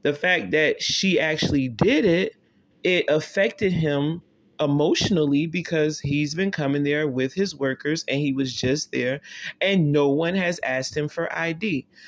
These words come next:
So that's, that's understandable for him to feel that way. But at the same time, he didn't handle it correctly. And I, honestly, it felt like he was doing the girl dirty at one point,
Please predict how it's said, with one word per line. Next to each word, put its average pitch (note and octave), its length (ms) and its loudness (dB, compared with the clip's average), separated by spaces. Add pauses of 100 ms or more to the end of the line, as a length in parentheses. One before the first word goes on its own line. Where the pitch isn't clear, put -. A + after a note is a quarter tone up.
(160)
So A#3 200 2
that's, A#3+ 340 -2 (380)
that's A3 320 -2
understandable G3+ 1000 0
for D3+ 180 -6
him E3 240 -2
to D#3+ 180 -6
feel A3 320 2
that C3+ 260 -2
way. A2+ 240 -4 (540)
But G3+ 140 2
at G3 160 2
the F#3+ 80 0
same G#3+ 340 0
time, A3 360 -2
he A3+ 200 -4
didn't A#3 280 -2
handle A3 540 0
it F#3 160 -2
correctly. G3+ 600 -2
And D3+ 160 -2
I, G2 220 -6 (160)
honestly, G3+ 460 -2
it E3+ 200 0
felt F#3 420 0 (400)
like D3 360 -2
he E3+ 220 -2
was D3 440 0 (180)
doing D3+ 280 2
the C3 60 2
girl B2 300 2
dirty B2 400 -2
at B2 200 -2
one A#2+ 200 -4
point, - 320 -8